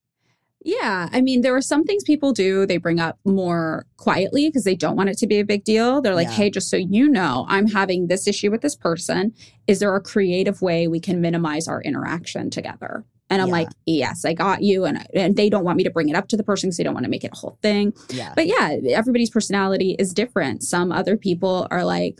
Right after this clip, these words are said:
Speaker 1: "Oh no, like, I live to tell white people I hate them. Like, let's go."
Speaker 2: <laughs>
Speaker 1: Like, I am so satisfied. And I'm like, "Great, thank you. Yes, please tell us," because nobody here wants to be the, the, you know, capitalized bad white person. But, like, hello, it's a system of white supremacy. And even, like,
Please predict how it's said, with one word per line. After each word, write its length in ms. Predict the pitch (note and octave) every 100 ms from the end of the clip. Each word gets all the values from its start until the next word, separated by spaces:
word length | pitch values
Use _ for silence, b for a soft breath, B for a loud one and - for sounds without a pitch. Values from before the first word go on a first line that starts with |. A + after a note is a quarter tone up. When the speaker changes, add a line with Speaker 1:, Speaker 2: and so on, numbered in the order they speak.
| -
Speaker 1:
"Oh 80 | G#3
no, 180 | G#3 G3+
like, 180 | G3 G3
I 140 | G3+
live 600 | G3+ F#3 F#3+ G3+ G3 F#3
to 120 | -
tell 240 | E3+ F3+ E3+
white 200 | - -
people 200 | - -
I 100 | -
hate 220 | F3 -
them. 260 | - - -
Like, 220 | - -
let's 260 | D3 -
go." 140 | - - -
Speaker 2:
<laughs> 40 |
Speaker 1:
Like, 320 | - E3+ E3+ -
I 160 | C4
am 160 | A#3+ A#3+
so 460 | - - A#3 G#3+
satisfied. 640 | B3 A3+ G3 G#3 - A3+ -
And 100 | G#3+
I'm 60 | G#3+
like, 180 | G#3 - B B
"Great, 320 | C#4 C4 B3 -
thank 260 | B3 B3
you. 160 | A#3+ G3
Yes, 240 | A3+ C4+
please 260 | - B3+ B3+
tell 220 | B3+ A#3
us," 280 | G#3+ G3+ -
because 440 | A#3 A#3+ A3+ G#3+
nobody 340 | A#3 A#3+ D4+ D#4+
here 180 | D4 A#3+
wants 360 | G3 A#3+ -
to 120 | - B3
be 220 | B3 - _
the, 100 | A3 - - - -
the, 100 | G#3
you 100 | G3
know, 140 | E3
capitalized 600 | E3 G3+ F#3+ G3 F3+ G3+ G3
bad 260 | F#3 G3
white 180 | F3+ G3
person. 380 | F#3 G3+ F3 G3+
But, 120 | F#3
like, 180 | G3 - B B -
hello, 280 | A3 F#3
it's 100 | F3
a 80 | G#3
system 260 | G3+ G3 G3
of 80 | F3+
white 160 | F3
supremacy. 520 | F3+ F3 C4 G3+ F3+
And 180 | F#3 F3+
even, 240 | G#3 G3 F#3
like, 220 | F3